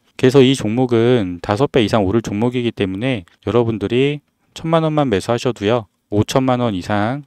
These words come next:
수익금 만들어 가십니다. 그래서 이 수익금 여러분들 꼭 가져가시고요. 제가 여러분들께 선물 드리는 거예요. 그래서 선물이기 때문에 무료로 드리는 거니까요.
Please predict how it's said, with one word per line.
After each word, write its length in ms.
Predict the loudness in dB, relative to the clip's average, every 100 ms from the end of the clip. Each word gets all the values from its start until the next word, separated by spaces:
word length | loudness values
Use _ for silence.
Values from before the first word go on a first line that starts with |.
| _
수익금 680 | -4 -4 -4 0 0 0 -6 _ _
만들어 360 | -4 -2 0 0
가십니다. 580 | -2 -4 -6 -4 -6 -6 _ _
그래서 240 | -4 0
이 100 | 0
수익금 760 | 0 -4 0 0 2 0 -2 -4
여러분들 680 | -2 -2 -2 -2 2 2 0 _ _ _
꼭 260 | 4 4 0
가져가시고요. 800 | -10 -4 -2 -2 -4 -2 2 2 0 -14
제가 340 | -2 2 4
여러분들께 760 | 4 4 2 0 -2 0 2 2
선물 400 | 0 -2 0 0
드리는 320 | 0 -2 -2
거예요. 560 | 0 0 0 0 -2 -4 -12 -20 _ -12
그래서 240 | -6 -6
선물이기 460 | -4 -2 0 -2 -4
때문에 540 | -4 -4 -2 -4 -4 -8
무료로 420 | -2 2 4 2
드리는 320 | 0 -2 -2 -2
거니까요. 580 | -2 -4 -4 0 -2